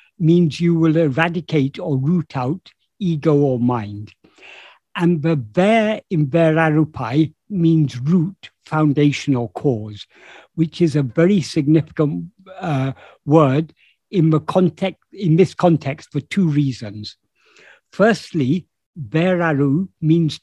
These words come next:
to cut the root, root out or eradicate. So it implies annihilation or complete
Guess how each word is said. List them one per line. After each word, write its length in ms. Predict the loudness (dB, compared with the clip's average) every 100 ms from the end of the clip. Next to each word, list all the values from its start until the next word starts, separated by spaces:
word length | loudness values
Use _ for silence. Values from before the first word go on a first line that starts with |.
| -2
to 320 | 0 0 -2 -10 _ _ -8
cut 240 | -6 -4 0
the 100 | 0
root, 400 | 2 0 -2 -8
root 380 | -2 0 0
out 320 | -2 -2 -2 -4
or 140 | -2
eradicate. 760 | -2 -2 -4 -8 -12 -12 -16 _ _ -20 _
So 180 | 0
it 200 | 2 2
implies 560 | 0 -2 -2 0 0 0
annihilation 1000 | -2 0 2 2 2 4 2 0 -2 -2
or 160 | -2 -6
complete 520 | -4 -6 -2 -4 -4